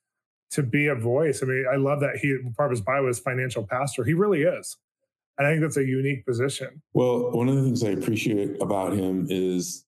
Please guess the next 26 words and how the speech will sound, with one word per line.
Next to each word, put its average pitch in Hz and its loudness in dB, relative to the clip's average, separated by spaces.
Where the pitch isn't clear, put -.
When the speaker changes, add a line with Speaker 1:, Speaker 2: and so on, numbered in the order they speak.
Speaker 2:
his 98 0
ability 131 0
to 98 0
talk 98 -2
about 92 -2
the - -2
things 117 2
that 95 0
aren't 117 0
in 92 0
his 90 -2
highlight 82 0
reel. 78 -2
And 87 0
Speaker 1:
Yeah. 120 2
Speaker 2:
'cause, 120 0
'cause 147 2
I 190 2
believe 143 2
that's 117 -2
where 117 2
wisdom 98 0
comes 92 -2
from, 92 0
is 90 -2
when 95 -2